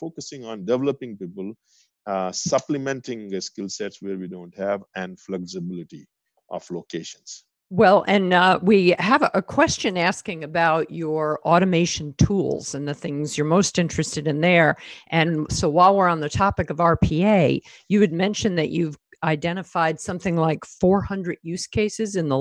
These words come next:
Speaker 2: last six months, and that you have, uh, several dozen active projects. Uh, talk a, l-, pick one or two of those to talk about in a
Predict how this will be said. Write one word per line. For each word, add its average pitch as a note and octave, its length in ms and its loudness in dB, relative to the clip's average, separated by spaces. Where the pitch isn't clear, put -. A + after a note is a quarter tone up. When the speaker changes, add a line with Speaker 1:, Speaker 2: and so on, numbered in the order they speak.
Speaker 2:
last D#3 280 0
six - 280 -8
months, E3+ 440 0
and E3 200 0
that D#3 140 2
you D#3+ 140 0
have, D#3 560 2
uh, D3 320 -2
several F#3 440 2
dozen D3 520 0
active E3 400 -12
projects. - 760 -8
Uh, G3+ 140 -2
talk - 300 6
a, A3+ 240 6
l-, E3+ 240 -2
pick D#4+ 160 0
one F#4 220 4
or - 80 2
two - 260 -2
of F3+ 100 0
those E3 260 -2
to D3+ 100 -12
talk E3 320 -6
about D3+ 260 0
in D3 140 -6
a C#3+ 60 -6